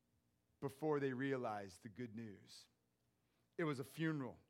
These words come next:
They're walking to the tomb, I'm sure, very slowly. We know in the other Gospels they're wondering how they're gonna get that one and a half ton stone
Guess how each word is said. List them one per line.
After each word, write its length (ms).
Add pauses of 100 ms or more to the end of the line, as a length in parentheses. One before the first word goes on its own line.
(580)
They're 120
walking 360
to 80
the 120
tomb, 400
I'm 160
sure, 340
very 280
slowly. 640 (1300)
We 80
know 180
in 80
the 80
other 140
Gospels 480
they're 80
wondering 300
how 180
they're 100
gonna 160
get 240
that 280
one 220
and 100
a 40
half 260
ton 280
stone 560